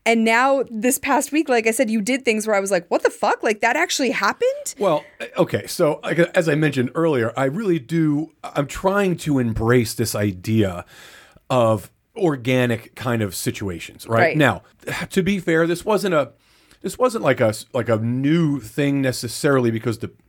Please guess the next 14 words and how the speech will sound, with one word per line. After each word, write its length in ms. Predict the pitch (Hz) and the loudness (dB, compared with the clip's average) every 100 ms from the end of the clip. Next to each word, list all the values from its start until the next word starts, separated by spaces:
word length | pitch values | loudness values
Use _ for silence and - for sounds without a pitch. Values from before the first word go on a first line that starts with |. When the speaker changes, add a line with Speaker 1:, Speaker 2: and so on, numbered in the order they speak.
| - | 0
Speaker 2:
of 100 | 113 | 0
the 80 | 104 | -2
people 420 | - 170 135 110 | -4 -2 0 -2
involved, 320 | 98 98 107 | -2 -2 0
or 80 | 120 | 0
the, 180 | 110 113 | -2 0
let's 180 | 143 - | -2 0
talk 220 | 143 131 | 2 2
about 240 | 120 113 107 | 2 0 0
the 60 | |
gal 360 | 98 117 120 120 | -4 0 2 2
involved, 280 | 101 101 95 | 0 -2 -4
like 140 | 95 | -6
Natasha. 480 | 104 - 120 107 85 | -8 -2 0 0 -6